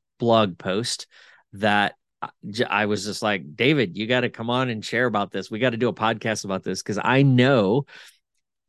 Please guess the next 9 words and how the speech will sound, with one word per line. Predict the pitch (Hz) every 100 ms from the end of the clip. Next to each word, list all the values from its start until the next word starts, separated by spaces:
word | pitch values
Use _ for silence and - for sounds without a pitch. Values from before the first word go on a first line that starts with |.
| 104
big | 95 123
events | 156 127 131 - - _ _
<laughs> | _ _
cause | - - 139 127
me | 139 135
some, | - 127 - -
some | - 139
hives | 131 135 147 143
sometimes, | 147 139 - 170 - 247